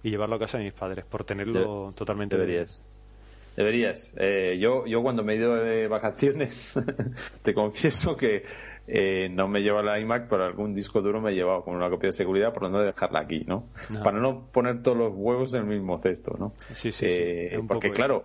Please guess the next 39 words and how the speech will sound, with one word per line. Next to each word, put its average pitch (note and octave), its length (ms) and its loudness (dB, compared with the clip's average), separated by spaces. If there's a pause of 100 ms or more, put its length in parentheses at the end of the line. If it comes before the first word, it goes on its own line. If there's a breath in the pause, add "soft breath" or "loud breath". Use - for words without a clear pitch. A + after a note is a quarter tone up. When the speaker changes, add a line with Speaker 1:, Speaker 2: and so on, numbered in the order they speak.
(100)
Speaker 2:
date A#2+ 220 2
cuenta C3 220 2
que A2 140 0
son C3 380 0 (100)
datos G#2 600 0
ya G#2+ 160 4
no D#3+ 140 -2
solamente F2+ 380 0
de D2+ 100 -4
trabajo, E2+ 420 0
son E2 160 -4
fotos G2 460 0
de E2+ 600 -2
muchos G2 380 0
años. A2 460 -2 (120)
Speaker 1:
Ujú. G2+ 140 -12 (680 loud breath)
Speaker 2:
Y, G#2 440 -2
y - 20 0
perderlo F#2+ 480 2
es A#2+ 100 -4
una C3 140 0
catástrofe. - 640 -2
O - 20 -12
sea, E2+ 220 0
realmente F#2+ 380 -2
tienes B2 200 0
que C#3 80 2
pon-, A#2+ 180 0
hay C3+ 140 2
medios, A#2+ 500 0
pongamos G#2 380 2
los F#2 140 -2
medios A2 340 0
para G#2 160 2
salvar E2 320 0
Speaker 1:
Sí, A2+ 60 0
Speaker 2:
esto, - 200 -6
Speaker 1:
sí. A2+ 60 -2
Speaker 2:
¿no? C3+ 180 -8